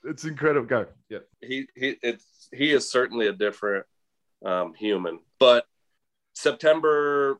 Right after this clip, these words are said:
Speaker 2: early September is the end of minor league season. So I had pretty much most of July and August to watch him play. And by August, I'm like, "Okay, this is the best player I've ever seen."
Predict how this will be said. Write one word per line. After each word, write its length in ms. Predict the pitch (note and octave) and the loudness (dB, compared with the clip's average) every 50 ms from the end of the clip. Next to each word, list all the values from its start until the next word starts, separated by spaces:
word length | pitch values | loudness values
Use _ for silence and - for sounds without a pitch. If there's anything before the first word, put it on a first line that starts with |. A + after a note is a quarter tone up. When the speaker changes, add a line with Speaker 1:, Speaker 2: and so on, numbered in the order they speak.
| _ - | _ 0
Speaker 2:
early 260 | D#3+ E3 E3+ E3 C#3+ | 2 2 2 2 -2
September 560 | - D3+ C#3 C3+ - C#3+ C3+ C#3 C#3 C#3 C3+ | -2 -4 -4 -2 -2 -2 -2 0 0 -2 -2
is 100 | B2+ A#2 | -2 -4
the 120 | B2 A#2+ B2 | -4 -4 -2
end 140 | B2 B2 B2 | -2 -2 -4
of 120 | G#2+ G#2+ | -6 -4
minor 240 | A#2 A#2+ B2 B2 A#2+ | -2 -2 0 0 -2
league 140 | A#2 A2+ - | -4 -6 -8
season. 420 | - - A#2 A#2 A2 A#2+ A#2+ B2+ | -4 -4 -2 -2 -2 -6 -10 -10
So 180 | - - G#2+ G#2+ | -4 -2 0 0
I 120 | G#2+ G#2 | 0 0
had 360 | A2 A2 A2 G#2+ G#2 G2+ F#2+ - _ _ _ _ _ | 0 0 2 2 0 -2 -4 -12 _ _ _ _ _
pretty 180 | - B2 B2 A#2+ | -4 -4 -2 -2
much 320 | A#2+ A2+ - - - - _ _ _ _ _ _ - | -2 -4 -4 -6 -14 -18 _ _ _ _ _ _ 2
most 280 | B2 C#3 C#3+ C#3+ - | 4 4 4 4 0
of 100 | D#3 - | -4 -4
July 380 | A2 B2 A#2 A2+ A2 A2 A2+ A#2 | -4 -2 0 2 2 2 2 2
and 140 | A2 G2+ G2 | 0 0 0
August 360 | G2 G2+ G#2 A2 A2 - - | 0 0 -2 -2 -6 -6 -8
to 60 | G#2+ | -6
watch 300 | G2+ G#2 G2+ G2+ - - | -2 -2 -2 -2 -4 -6
him 120 | G#2 G2+ | -10 -10
play. 360 | - - G2+ G2 G2+ G#2+ A2+ - _ _ _ _ _ _ _ - | -6 -4 -2 0 0 0 -2 -4 _ _ _ _ _ _ _ 0
And 300 | G#2 G#2 G2+ G2 F#2 - _ _ _ _ _ _ _ _ _ _ _ - | 0 0 0 -2 -8 -12 _ _ _ _ _ _ _ _ _ _ _ -6
by 260 | A#2 G#2 B2 B2 A2+ | 0 4 4 6 6
August, 640 | G#2+ A2 A2 G#2+ G2+ G#2 G2+ - - - - - _ _ _ | 4 4 2 0 0 -2 -6 -8 -10 -16 -18 -20 _ _ _
I'm 140 | G2 G2 G2+ | -8 -6 -4
like, 220 | F#2+ F#2 F2+ - | -6 -6 -6 -6
"Okay, 260 | G2+ F#2 - F#2 F2+ | -6 -8 -4 -4 -4
this 220 | F2+ F#2+ F#2 - - | -4 -4 -6 -8 -12
is 80 | F2 D#2+ | -16 -16
the 80 | E2+ | -10
best 220 | D#2+ E2+ D#2+ - - | -8 -8 -8 -8 -8
player 200 | - D#2+ D2+ D2 | -8 -6 -6 -4
I've 140 | D2+ - - | -6 -6 -6
ever 160 | - C2+ - | -8 -10 -10
seen." 240 | - - - - | -10 -8 -8 -8